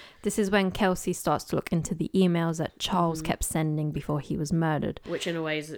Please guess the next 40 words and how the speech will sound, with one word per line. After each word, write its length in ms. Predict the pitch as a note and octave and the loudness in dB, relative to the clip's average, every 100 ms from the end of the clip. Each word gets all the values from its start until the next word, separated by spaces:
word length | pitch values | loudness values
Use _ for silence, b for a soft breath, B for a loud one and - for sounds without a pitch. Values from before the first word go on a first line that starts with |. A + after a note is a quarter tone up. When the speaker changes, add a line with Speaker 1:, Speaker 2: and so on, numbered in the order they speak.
| - | -8
Speaker 2:
even 200 | - D#3+ | -8 -6
though 140 | E3 | -4
it 80 | C#3+ | -4
was 120 | C#3+ | -4
weird 280 | D3 E3 D#3 | -4 -4 -4
for 80 | - | -6
Charles 260 | - D3 C#3+ | -8 -8 -8
to 80 | |
do 160 | D3 D3+ | -6 0
that, 160 | F3+ E3 | 2 2
Speaker 1:
Yeah. 60 | |
Speaker 2:
it 40 | E3 | -2
was 120 | C#3+ | -4
a 80 | C3+ | -10
good 260 | C3+ D#3 | -10 -10
fucking 460 | - D#3 C#3+ C#3 C3+ | -10 -10 -10 -12 -12
job 180 | D#3 D3+ | -8 2
Speaker 1:
Yes, 160 | F3+ | 2
Speaker 2:
he 60 | D3+ | 2
did. 240 | D3+ C#3 - | -2 -6 -4
Speaker 1:
because 300 | - - G#3+ - | -4 2 2 4
he 140 | B3+ | 4
ended 220 | D#4 D4+ | 4 4
up 100 | C#4+ | 2
sending 480 | - C4 A#3 A3 G#3 - | 2 4 4 6 4 4
a 60 | |
list 340 | F#3+ F#3+ F3+ - | 4 4 2 0
of, 140 | F3+ | 0
like, 180 | E3+ D#3 E3+ | 2 2 0
a 40 | |
dark 480 | D#3 F3 E3+ - - | 4 6 8 6 2
and 240 | F#3 F3 E3 | 2 4 6
light 240 | E3+ - | 4 2
spirits. 580 | - - D3 - - - B B - | -4 -4 -2 -2 -6 -12 B B -2
Speaker 2:
Yeah, 100 | G#3+ | 0
so 160 | G3 | 2
that's 320 | F#3 A#3 - | 0 -2 -2
what 220 | C4 - - | -4 -4 -6
Chad 400 | - G3+ F#3+ F#3+ - | -4 -2 -2 -4 -10
had 220 | - F3 | -6 -6